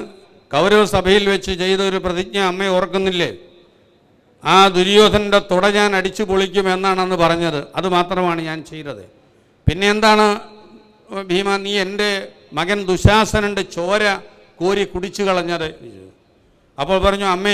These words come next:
ഒരിക്കലും ഞാനത് ചെയ്തിട്ടില്ല, ഞാൻ ചോര കുടിച്ചിട്ടില്ല, അവൻ എൻ്റെ സഹോദരനല്ലേ, അവൻ്റെ ചോര എന്ന് പറഞ്ഞാൽ എൻ്റെ ചോര തന്നെയാണ്, അതുകൊണ്ട് ഞാനത് കുടിക്കുന്നതായി അഭിനയിച്ചത് മാത്രമേ ഉള്ളൂ, എൻ്റെ ചുണ്ടുകളും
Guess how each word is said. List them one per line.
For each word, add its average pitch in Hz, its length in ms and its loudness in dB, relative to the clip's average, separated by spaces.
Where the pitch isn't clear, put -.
ഒരിക്കലും 214 600 0
ഞാനത് 202 380 0
ചെയ്തിട്ടില്ല, 185 460 -2
ഞാൻ 196 180 4
ചോര 185 220 4
കുടിച്ചിട്ടില്ല, 190 540 0
അവൻ 196 220 -2
എൻ്റെ 196 160 -2
സഹോദരനല്ലേ, 190 720 0
അവൻ്റെ 208 360 4
ചോര 196 220 4
എന്ന് 208 180 -2
പറഞ്ഞാൽ 202 280 -2
എൻ്റെ 208 180 -2
ചോര 202 180 -2
തന്നെയാണ്, 185 440 -2
അതുകൊണ്ട് 196 300 2
ഞാനത് 202 420 4
കുടിക്കുന്നതായി 208 800 2
അഭിനയിച്ചത് 208 600 0
മാത്രമേ 196 460 -2
ഉള്ളൂ, 202 220 4
എൻ്റെ 208 220 2
ചുണ്ടുകളും 214 600 4